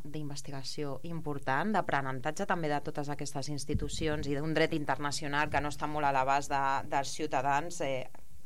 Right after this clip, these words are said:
corrents, no? I, però que sí que hauríem <laughs> de, de fer tota aquesta immersió que tu has fet. No sé si et va costar després, eh, doncs, anar al concret del treball, perquè a vegades quan comencem a obrir camp, no? El que costa més és agafar la línia que seguiràs d'investigació perquè sigui un cas concret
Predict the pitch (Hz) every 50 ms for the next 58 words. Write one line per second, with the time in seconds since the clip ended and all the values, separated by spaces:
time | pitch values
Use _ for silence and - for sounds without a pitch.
0 | - - - 156 - 127 127 139 180 233 220 - 160 143 143 180 233 - 156 156
1 | - - - - - 147 - - - 143 143 - - - 214 208 - 165 143 160
2 | 165 180 190 175 160 160 160 - 220 190 165 - - 175 160 165 147 143 147 147
3 | 127 156 147 151 - 160 156 175 175 175 160 165 - 165 156 156 147 143 139 -
4 | - 156 151 156 - - 156 151 - - - 180 262 262 - - - - - -
5 | - - 180 196 233 427 403 311 254 214 - 185 185 170 165 - - 175 247 254
6 | 214 180 - - 160 170 180 226 262 262 - - 175 170 160 151 151 147 151 147
7 | 147 147 156 151 151 - 160 147 156 170 202 220 214 - - 180 165 165 160 -
8 | 170 165 170 170 180 180 196 247 - - - - 185 160 170 160 156 151 156 -
9 | 151 160 190 214 190 - 156 156 - 151 147 135 135 151 160 233 269 269 - 202
10 | 170 175 160 - 160 160 147 151 151 175 175 196 214 214 196 202 - - 214 233
11 | 269 262 214 220 269 - - - - - - 185 180 180 185 185 196 202 202 -
12 | 262 233 220 233 262 285 240 220 226 208 220 208 196 185 185 - 214 202 214 220
13 | 220 208 196 214 220 233 233 247 254 262 285 285 - 208 196 - - 208 175 175
14 | 170 170 175 180 190 196 233 214 196 190 180 - - 185 180 180 175 - 214 208
15 | 240 254 - 214 196 - 208 - - 226 240 254 240 240 233 - - 233 220 208
16 | 214 247 196